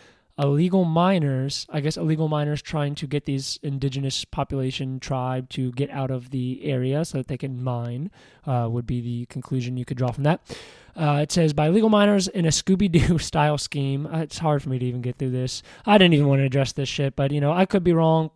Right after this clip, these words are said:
Fuck it, we'll cover it. Uh, you loons seem to be fascinated with it, so let's see. "Others have suggested the sightings could be a case of mass hysteria." Might be onto something there. "Police and the Navy are now investigating the claims, with locals calling for a military force to be deployed in the region, which is a ten-hour river ride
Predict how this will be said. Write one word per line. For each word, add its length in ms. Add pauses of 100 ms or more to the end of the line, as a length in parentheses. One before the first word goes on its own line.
Fuck 220
it, 160
we'll 140
cover 320
it. 180
Uh, 320
you 160
loons 540
seem 220
to 80
be 60
fascinated 460
with 120
it, 120
so 120
let's 180
see. 160 (600)
"Others 300
have 120
suggested 480
the 60
sightings 360
could 160
be 100
a 40
case 300
of 80
mass 240
hysteria." 520 (220)
Might 220
be 80
onto 180
something 300
there. 240 (420)
"Police 320
and 80
the 60
Navy 260
are 120
now 140
investigating 520
the 80
claims, 440
with 140
locals 320
calling 300
for 100
a 60
military 420
force 300
to 80
be 80
deployed 380
in 40
the 80
region, 400
which 160
is 80
a 60
ten-hour 500
river 380
ride 420